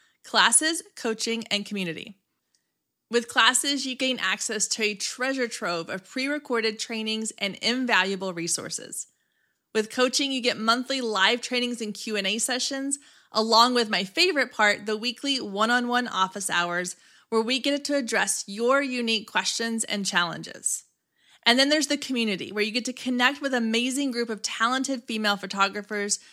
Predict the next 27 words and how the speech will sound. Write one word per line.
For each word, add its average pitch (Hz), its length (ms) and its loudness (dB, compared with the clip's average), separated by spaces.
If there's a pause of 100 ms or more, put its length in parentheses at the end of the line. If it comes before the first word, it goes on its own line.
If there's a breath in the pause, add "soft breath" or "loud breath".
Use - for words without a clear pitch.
(180 loud breath)
who 240 100 -4
share 233 260 4
your 226 180 2
passion, 220 580 4
supporting 240 640 0
each 240 180 -2
other 226 240 0
and 196 80 0
inspiring 214 680 2
each 226 200 -4
other 226 320 0
to 226 140 -8
greatness. - 680 -2 (800)
The 240 160 2
best 254 280 6
part 294 200 4
is 277 120 -2
it 220 140 -4
doesn't 254 320 2
come 247 240 0
with 233 160 0
an 220 100 -2
expensive 233 720 0
one-on-one 233 540 2
coaching 196 380 -4
price 240 380 2
tag. - 360 -4